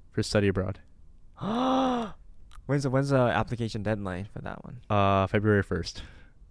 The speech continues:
Speaker 2: You're gonna do that, though?
Speaker 1: Yeah, yeah.
Speaker 2: Okay.
Speaker 1: And it's, it's four hours away from Japan
Speaker 2: Yeah.
Speaker 1: by plane. So I, I'm probably gonna go back to Japan,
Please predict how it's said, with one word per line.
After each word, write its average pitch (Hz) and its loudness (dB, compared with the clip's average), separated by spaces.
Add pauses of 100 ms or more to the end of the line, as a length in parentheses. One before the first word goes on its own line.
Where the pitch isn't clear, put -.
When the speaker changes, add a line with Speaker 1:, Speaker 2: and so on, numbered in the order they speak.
(680)
Speaker 2:
You're 135 6
gonna 131 4
do 110 0
that, - -6
though? - -12 (180)
Speaker 1:
Yeah, 180 6 (180)
yeah. 127 0
Speaker 2:
Okay. 90 -4 (580)
Speaker 1:
And 135 6
it's, - -2
it's - 4
four 311 4
hours 302 6
away 170 8
from 127 0
Japan 98 -2 (220)
Speaker 2:
Yeah. - -10 (180)
Speaker 1:
by 110 0
plane. 101 0
So 113 -4 (120)
I, 110 0 (360)
I'm 135 -2
probably 196 8
gonna 135 6
go 110 8
back 107 4
to 101 -4
Japan, 95 -4